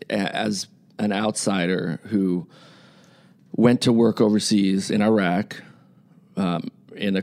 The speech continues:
as a contractor, and got to work with a lot of different units,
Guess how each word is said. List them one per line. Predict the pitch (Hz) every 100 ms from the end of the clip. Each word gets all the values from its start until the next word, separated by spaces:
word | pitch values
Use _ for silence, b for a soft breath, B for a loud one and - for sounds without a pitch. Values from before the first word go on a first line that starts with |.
| - 101
as | 95
a | 98
contractor, | - 101 98 85 82 - 82 87
and | 92 95
got | 92
to | -
work | 104 101 92
with | 87 90
a |
lot | 92 87 87
of | 87 - -
different | - 92 98 -
units, | 92 92 90 - - -